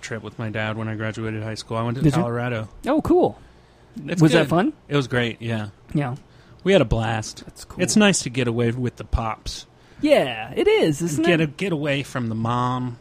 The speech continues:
Speaker 2: Exactly.
Speaker 1: You know,
Speaker 2: <laughs>
Speaker 1: not,
Speaker 2: That
Speaker 1: not,
Speaker 2: mom. That
Speaker 1: not
Speaker 2: mom.
Speaker 1: not that the, you know, I mean, l-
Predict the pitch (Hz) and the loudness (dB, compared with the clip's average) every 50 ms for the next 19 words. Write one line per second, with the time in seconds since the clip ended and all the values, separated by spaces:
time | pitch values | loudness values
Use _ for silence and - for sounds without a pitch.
0 | - 170 156 151 165 156 151 - - - 147 147 151 202 208 175 196 269 - 202 | -10 -8 -4 -2 0 0 -2 -2 -2 0 2 2 4 6 6 8 6 6 6 6
1 | 170 180 175 165 170 - - - - - - - - - 277 262 247 220 226 220 | 6 6 8 8 6 6 2 -2 -20 -20 -20 -14 -4 2 4 4 4 4 4 4
2 | 180 175 175 175 175 175 170 175 180 - - - - _ - 247 277 247 - 220 | 6 6 8 8 8 8 6 6 4 2 -2 -8 -16 _ -2 0 0 0 -2 -6
3 | 175 - 196 185 - - _ - 147 151 147 139 131 135 143 143 - - - - | -4 -4 -4 -4 -4 -8 _ -4 -2 0 2 2 2 0 0 -2 -6 -14 -20 -20
4 | - _ _ _ _ - 135 139 151 147 139 139 143 - - - - - - - | -20 _ _ _ _ -6 -2 0 2 2 2 0 -4 -8 -16 -20 -20 -20 -20 -20
5 | - _ _ _ _ _ - _ _ _ - - 160 151 165 190 185 | -20 _ _ _ _ _ -20 _ _ _ -8 -6 -4 -2 -2 -4 -6